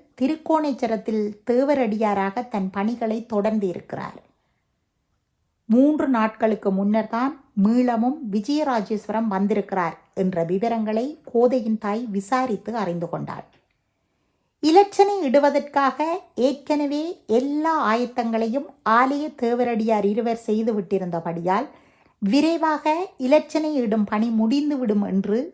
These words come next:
கோதையின் தாயிடம் ஆறுதல் சொன்னாள் ஆளப்பிறந்தாள்.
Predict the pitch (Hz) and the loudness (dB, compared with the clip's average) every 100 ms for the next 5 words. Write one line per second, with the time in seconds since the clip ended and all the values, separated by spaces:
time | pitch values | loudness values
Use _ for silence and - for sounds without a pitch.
0 | _ - 226 254 240 220 208 202 202 208 | _ 0 4 4 2 -2 -4 -4 -4 -4
1 | 202 262 - _ 196 214 233 240 214 - | -4 -6 -10 _ 0 0 -2 -4 -4 -6
2 | 170 175 196 277 _ 185 180 165 - 156 | -8 -6 -8 -10 _ -6 -2 -4 -6 -10
3 | 135 - - | -8 -10 -14